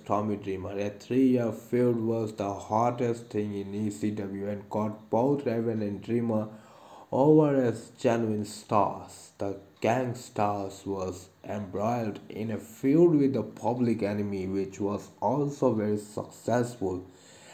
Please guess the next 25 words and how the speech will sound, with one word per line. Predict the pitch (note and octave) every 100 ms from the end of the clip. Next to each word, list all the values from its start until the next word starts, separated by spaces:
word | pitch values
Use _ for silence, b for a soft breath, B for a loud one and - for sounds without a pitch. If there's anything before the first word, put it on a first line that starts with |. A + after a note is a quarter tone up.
| B
and | G#2+ C#3 E3
was | C#3 B2+ -
the | G#2
beginning | - A2+ A#2+ A2+ A2+ G#2
of | G2+ -
New | G2+ A#2 A2 G#2+
Jack | - F#2+ F#2 -
becoming | - - G2 F#2+ G2+ F#2+
a | F2+
star | - - G2+ A2 B2+
in | A#2+ G#2+
his | G2+ F#2
own | G2 G2 G#2+ F#2
right. | F2+ - - - B B B
E | - C#3+
C | C#3+ C#3 B2+
W | B2+ A#2 A#2
and | A#2 A2 G#2+ G#2
everything | G2+ A#2 B2+ C#3+ C#3 B2 A#2 A2
it | G2+ G2+ -
needed | F#2+ G#2 G#2+ G#2+ -
to |
become | F2+ - F#2+ - - A2 C#3
the | C3
force | - - G2+ G#2 - -